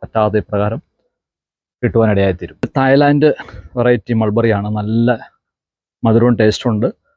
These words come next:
നല്ല സൈസാവുന്ന ഇനമാണ്, നല്ല റൗണ്ട് രീതിയിൽ. തായ്ലാൻഡ് മൾബറി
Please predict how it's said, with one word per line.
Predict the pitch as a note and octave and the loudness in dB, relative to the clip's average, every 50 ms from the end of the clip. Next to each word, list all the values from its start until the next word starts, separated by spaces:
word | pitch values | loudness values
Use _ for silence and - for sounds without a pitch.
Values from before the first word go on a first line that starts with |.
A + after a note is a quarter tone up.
| _ _ _ | _ _ _
നല്ല | - A2+ B2 A#2+ - | -4 -2 -2 0 0
സൈസാവുന്ന | A#2 A2 A#2 - - A#2+ A#2 A#2 G#2+ A2 A2+ G#2+ | 0 -2 -2 -2 -2 0 0 0 0 0 0 0
ഇനമാണ്, | G#2 G#2+ A2 G#2 G#2 G#2+ G#2 | 0 0 0 0 0 -2 -2
നല്ല | G2+ G2+ G2+ G#2 A2 - _ A2 | -2 -2 -2 -4 -4 -6 _ -6
റൗണ്ട് | G#2+ G#2 G#2+ G2+ G2 G2 | -4 -4 -4 -4 -4 -4
രീതിയിൽ. | G2+ F#2+ F#2 F#2 G2 A#2+ - - _ _ _ _ _ _ _ _ _ _ _ _ _ _ _ _ _ _ _ _ _ _ _ _ _ _ _ _ _ _ _ _ - | -4 -4 -4 -4 -6 -8 -10 -12 _ _ _ _ _ _ _ _ _ _ _ _ _ _ _ _ _ _ _ _ _ _ _ _ _ _ _ _ _ _ _ _ -4
തായ്ലാൻഡ് | A2 A2 G#2+ A2 A2+ A#2 A2+ A2 A2+ | -2 0 2 2 2 2 2 0 0
മൾബറി | G#2 F2 D#2 E2 - | 0 -2 -4 -8 -12